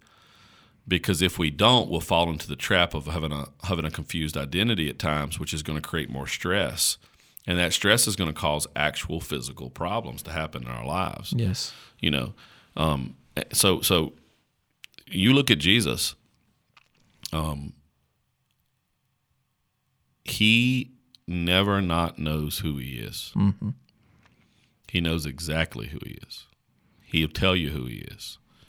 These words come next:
Speaker 1: He shows who he is, right? Like, he doesn't just say it, he shows it.
Speaker 2: Yes.
Speaker 1: You know what I mean? Like, uh,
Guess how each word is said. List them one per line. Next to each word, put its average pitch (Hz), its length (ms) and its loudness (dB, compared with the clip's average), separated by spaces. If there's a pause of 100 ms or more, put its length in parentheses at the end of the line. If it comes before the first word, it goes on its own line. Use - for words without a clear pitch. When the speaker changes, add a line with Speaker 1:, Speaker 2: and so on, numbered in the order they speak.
(300)
Speaker 1:
He - 160 0
shows 98 480 6
who 69 140 -4
he 62 120 -6
is, 52 360 -12
right? 78 300 2
Like, 80 220 0
he 98 120 2
doesn't 101 160 0
just 90 240 4
say 101 220 6
it, - 120 0
he 85 100 -4
shows 85 420 4
it. - 100 -12 (300)
Speaker 2:
Yes. 95 320 0
Speaker 1:
You 92 60 0
know 87 140 4
what 101 40 6
I 98 80 4
mean? 98 200 6
Like, 78 320 2 (760)
uh, 82 200 4